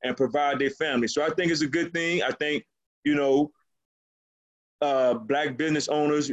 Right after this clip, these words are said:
should be able to be involved in when they get the stadium built and, you know, just, just get, just, just lifting the city up and bringing more people in to help out. Now, we don't know how it's gonna work, but I hope that would be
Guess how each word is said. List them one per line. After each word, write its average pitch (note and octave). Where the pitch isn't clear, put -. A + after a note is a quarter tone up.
should E3
be D#3
able D3
to C#3
be D3+
involved C#3+
in C#3
when D3
they D3
get C#3
the C#3
stadium D3
built D3+
and, B2+
you E4
know, B3
just, C4
just A#3
get, A#3+
just, G3
just F3+
lifting F#3+
the E3
city F3
up D#3+
and C3+
bringing E3
more E3
people E3+
in D3
to C3
help D#3
out. B2
Now, B2
we D3+
don't F3+
know F3
how E3+
it's D#3
gonna D#3+
work, D#3+
but C#3+
I D3
hope D#3+
that D3+
would D3
be C#3+